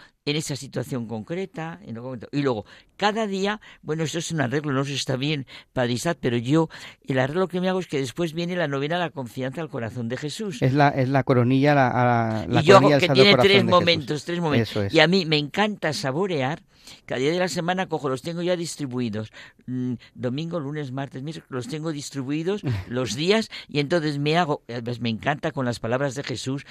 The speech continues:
Speaker 1: el sentido que tiene el corazón de Jesús, y la oración final que dice al corazón de Jesús, a la Virgen y a San José, o sea, me parece de una riqueza enorme y algo tan cotidiano que, ya te lo digo, es mi alimento dia-, es alimento diario para mí.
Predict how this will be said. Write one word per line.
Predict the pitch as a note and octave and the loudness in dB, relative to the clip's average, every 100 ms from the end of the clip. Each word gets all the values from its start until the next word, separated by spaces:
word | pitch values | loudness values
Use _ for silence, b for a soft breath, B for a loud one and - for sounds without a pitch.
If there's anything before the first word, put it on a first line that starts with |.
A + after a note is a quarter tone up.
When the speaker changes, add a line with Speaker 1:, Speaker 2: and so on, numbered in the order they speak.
| B | B
Speaker 1:
el | - A2+ | -6 -2
sentido | B2 A2+ D3 D#3+ | -2 -2 -2 0
que | C#3+ | -2
tiene | A#2 C#3 | -4 -4
el | D3+ | -4
corazón | B2 A2 B2+ C3+ | -4 -4 -4 -4
de | |
Jesús, | - A#2 C3 C3+ B B B | -6 -6 -6 -6 B B B
y | D#3 | 0
la | C3 | 2
oración | A#2+ A#2 - D#3 D#3+ | 2 0 -2 -2 -2
final | D#3 C#3 B2+ G#2+ - B B - | -2 2 2 2 -4 B B -8
que | B2 | -4
dice | C#3+ C3+ A#2+ | -2 -2 -4
al | A2+ | -2
corazón | A#2 A2 D3+ | -4 -2 -4
de | C#3 | -4
Jesús, | C#3 B2 D3+ - | -6 -4 -4 -4
a | B2 | -4
la | A2 | -4
Virgen | C3 - G2+ | -4 -4 -2
y | B2 | 0
a | G#2 | 0
San | C#3+ C#3 | 0 -2
José, | E3 D3 E3 F3+ B B | -2 -2 -2 -4 B B
o | - | -4
sea, | D3+ | -2
me | D3 C3 | 2 2
parece | F2+ C3 - E3 | 2 2 2 2
de | D#3 | 2
una | F3 | 2
riqueza | D#3 D3+ F3 F3 | 2 -2 -2 0
enorme | E3 F3+ F#3+ F#3 B B | 2 2 2 -4 B B
y | D3 F#3+ | 4 4
algo | E3 D#3 | 4 2
tan | D3+ C3+ | 2 2
cotidiano | D#3 F#3 G#2+ F3+ F#3+ A3 B - | 0 0 0 2 2 2 B -10
que, | - A#2 - | -2 -2 -2
ya | A2 C#3 | -4 -2
te | A#2 | -2
lo | A#2+ | -4
digo, | A2+ C3+ B2+ | -2 0 0
es | F3 - B B | 0 -4 B B
mi | C#3 D#3 | 2 4
alimento | D3 C#3+ D3 D#3+ F3 D#3 | 6 4 0 0 -2 -2
dia-, | C#3 A2 A2+ | 0 0 0
es | B2+ - | -2 -2
alimento | D#3+ C#3+ F3+ F#3 F#3+ | -2 -2 -4 0 2
diario | D#3+ E3+ F3+ E3+ | 4 2 2 -2
para | C3+ A2+ | -2 -4
mí. | G#2+ A2 | -4 -6